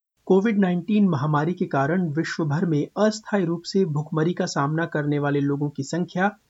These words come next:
इस साल के अंत तक दोगुनी हो सकती है। विश्व खाद्य कार्यक्रम का अनुमान है कि तेरह करोड़ से ज्यादा लोग पहले से ही भुखमरी जैसे हालात का सामना कर रहे हैं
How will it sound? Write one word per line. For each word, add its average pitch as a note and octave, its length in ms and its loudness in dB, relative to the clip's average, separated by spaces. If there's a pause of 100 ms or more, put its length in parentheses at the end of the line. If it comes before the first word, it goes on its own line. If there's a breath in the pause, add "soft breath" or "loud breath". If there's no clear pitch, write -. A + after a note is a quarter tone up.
(160)
इस A#3 220 -2
साल G3 180 0
के G3 160 -4 (120)
अंत F3+ 220 0
तक D#3 300 0
दोगुनी D3+ 420 4
हो C#3 140 -2
सकती C3+ 340 -8
है। C#3 180 -4 (600)
विश्व F#3+ 380 0
खाद्य D#3 340 0
कार्यक्रम D3+ 440 -2
का D3 120 -2
अनुमान C#3 400 0
है F#3 120 0
कि G3+ 160 -4 (120)
तेरह E3 260 0
करोड़ F3+ 380 -2
से D#3+ 180 -2
ज्यादा C#3 340 -2
लोग F3 300 -2 (360)
पहले F#3 280 4
से A3 120 -2
ही C3+ 180 -2
भुखमरी E3 460 0
जैसे D#3 300 0
हालात D3 420 -2
का C3+ 80 -4
सामना C3+ 360 -6
कर D3+ 180 -4
रहे E3 220 0
हैं G3 180 2